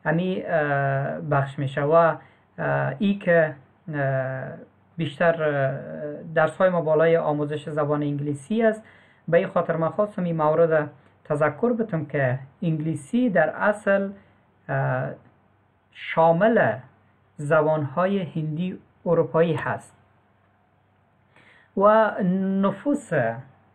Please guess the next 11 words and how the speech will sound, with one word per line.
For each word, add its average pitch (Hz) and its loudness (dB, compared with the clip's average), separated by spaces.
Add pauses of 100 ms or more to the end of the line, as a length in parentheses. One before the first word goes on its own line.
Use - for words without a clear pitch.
(840)
امی، 208 0 (200)
اه، 147 -6 (460)
بخش، 151 0
امی 170 -2
خاندان، 143 -2
امی 165 -2
فامیل 147 -2
زبان 143 -2
در 147 -2
کدام 170 0
ز-، 143 -8